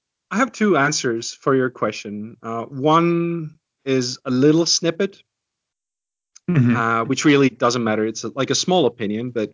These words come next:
Speaker 1: which I completely reversed, or maybe not completely reversed, but strongly changed my opinion on. And one is how I tested out an idea which, you know,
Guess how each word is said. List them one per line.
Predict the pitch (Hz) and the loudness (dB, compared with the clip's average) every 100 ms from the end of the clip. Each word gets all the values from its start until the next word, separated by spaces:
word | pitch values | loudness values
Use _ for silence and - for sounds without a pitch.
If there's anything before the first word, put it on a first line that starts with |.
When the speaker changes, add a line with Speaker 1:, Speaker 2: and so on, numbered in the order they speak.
| _ | _
Speaker 1:
which | 127 135 | -2 0
I | 117 | -2
completely | - 131 143 131 123 123 117 | -2 -4 0 0 0 -4 -2
reversed, | 107 107 110 - - - _ - | 0 2 2 0 -6 -20 _ -4
or | |
maybe | 214 214 185 | 2 2 2
not | 175 170 | 0 0
completely | 170 156 175 156 117 | -2 -2 -2 0 -2
reversed, | 95 95 98 - | -2 -4 -4 -8
but | - - - | -10 -10 -16
strongly | - 135 135 113 | -2 0 2 0
changed | 101 107 98 | -2 -6 -6
my | 98 | -8
opinion | 98 110 95 95 | -10 -8 -8 -6
on. | 95 110 - - - - _ 143 | -8 -10 -14 -20 -20 -20 _ -2
And | 143 147 | 0 4
one | 156 180 | 4 4
is | 202 - | 0 0
how | 175 160 151 | 0 0 -2
I | 139 | -6
tested | - 151 - 147 | -2 -4 -2 0
out | 127 135 - - _ | 0 0 -6 -20 _
an | 135 131 | -4 -2
idea | 127 127 143 143 | -2 2 4 4
which, | 131 117 107 - - | 2 -2 -6 -12 -10
you | 123 | -6
know, | 110 104 104 | -4 -4 -6